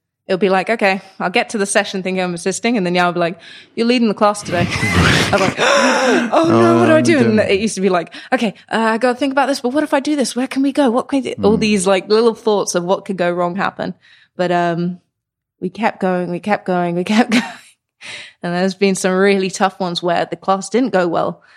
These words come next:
Speaker 1: And I really freaked out. And I was just like, "Oh, what have I done? I can't do this." Um, and there's other times where I, you know, I proved to myself, "Ah, actually, I can lead this. This is fine. I feel comfortable in this position." And then it got to this year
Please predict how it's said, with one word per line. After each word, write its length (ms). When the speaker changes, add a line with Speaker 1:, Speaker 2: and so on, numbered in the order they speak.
Speaker 1:
And 80
I 60
really 460
freaked 320
out. 220
And 80
I 40
was 100
just 220
like, 380
"Oh, 400
what 160
have 100
I 60
done? 220
I 60
can't 340
do 160
this." 280
Um, 460
and 120
there's 200
other 180
times 300
where 100
I, 500
you 160
know, 120
I 60
proved 260
to 60
myself, 300
"Ah, 220
actually, 260
I 20
can 180
lead 180
this. 340
This 140
is 100
fine. 320
I 80
feel 200
comfortable 460
in 80
this 160
position." 540
And 140
then 140
it 120
got 260
to 680
this 320
year 440